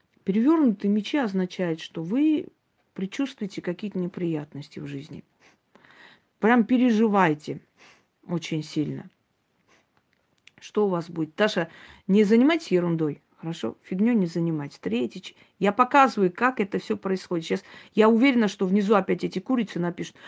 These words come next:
«Ой, совпало, первый вариант, третий вариант». Все равно напишут, они даже не послушают, о чем тут было сказано. Я вчера выставила ритуал, объяснила, куда пятаки отнести. Утр-, утром я читаю двадцать эс эм эс.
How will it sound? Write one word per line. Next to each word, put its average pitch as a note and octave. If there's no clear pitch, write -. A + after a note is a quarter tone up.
«Ой, D#4+
совпало, D#4+
первый C4+
вариант, B3+
третий B3
вариант». G3
Все B3+
равно D4+
напишут, G#3
они G#3
даже A3+
не A#3
послушают, A#3
о F3
чем G3
тут E3+
было E3+
сказано. D3+
Я G3
вчера A#3
выставила F#3+
ритуал, A#3
объяснила, G#3
куда G3
пятаки F#3+
отнести. G3+
Утр-, G3+
утром A3
я F#3
читаю A3
двадцать G3
эс F3+
эм E3+
эс. E3